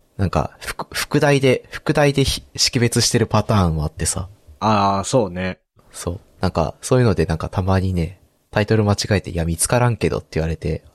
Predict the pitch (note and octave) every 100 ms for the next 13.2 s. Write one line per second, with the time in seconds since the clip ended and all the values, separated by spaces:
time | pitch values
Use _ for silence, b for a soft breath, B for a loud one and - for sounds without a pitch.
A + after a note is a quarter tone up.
0 | - F2 - E2+ F2 E2+ E2 E2 - -
1 | - - E2+ F2 - _ - E2+ - E2+
2 | - E2+ D#2+ - - - E2 F2 - _
3 | B B B B B - F#2 - - F#2+
4 | G2+ _ - E2+ E2+ - G2+ - _ _
5 | - E2 - - - - - F2+ - -
6 | - G#2 A2 G#2 G2+ G2+ F2+ D2 - -
7 | G#2+ G2+ - G2 F#2+ G2+ F#2 F#2 - G2
8 | F#2 E2+ E2 D#2 _ - D#2 - D2 -
9 | - F#2 E2+ F#2+ - G2+ E2+ E2+ G2+ G#2
10 | G#2 G#2 - G#2+ - E2+ - F2+ - -
11 | F2 - G#2+ - _ _ b b - F2+
12 | E2 E2+ - F#2+ F2+ F2 G2+ F2+ E2 -
13 | D#2+ D2+